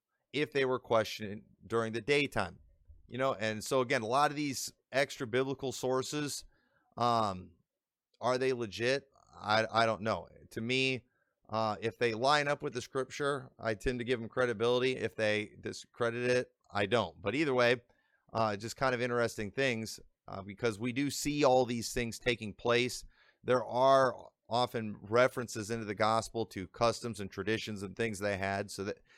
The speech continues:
they really had these things. Uh, but the Roman soldiers said they weren't, uh, they were no longer mentioned because they were forbidden to enter the temple during festival periods.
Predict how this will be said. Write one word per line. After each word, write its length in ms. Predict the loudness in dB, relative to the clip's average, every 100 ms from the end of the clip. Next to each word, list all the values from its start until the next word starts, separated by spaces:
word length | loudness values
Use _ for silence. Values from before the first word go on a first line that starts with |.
| _
they 120 | 0 2
really 300 | 4 4 6
had 280 | 6 4
these 200 | 2 -8
things. 420 | -10 -12 _ -20 _ _ _ _ _ _
Uh, 60 | -2
but 160 | -2
the 80 | 2
Roman 300 | 2 2 0
soldiers 640 | -2 2 4 4 -2 -2 -14 _ _ _ _ _
said 240 | -6 -2 2
they 160 | 2
weren't, 260 | 2 0 0 _ _ _ -8
uh, 100 | -2
they 180 | 2 2
were 140 | 4
no 160 | 2 4
longer 360 | 2 2 0
mentioned 380 | -2 -4 -4 -8
because 280 | -2 -2 2
they 160 | 2
were 140 | 4 0
forbidden 420 | -2 -2 -2 -2
to 140 | -6
enter 380 | -4 -2 -2 -4 _ _ _ _ _
the 100 | -12
temple 360 | -2 0 0 -2
during 300 | 0 -2 -2
festival 500 | 0 0 0 -6 -6
periods. 600 | -2 0 2 0 -6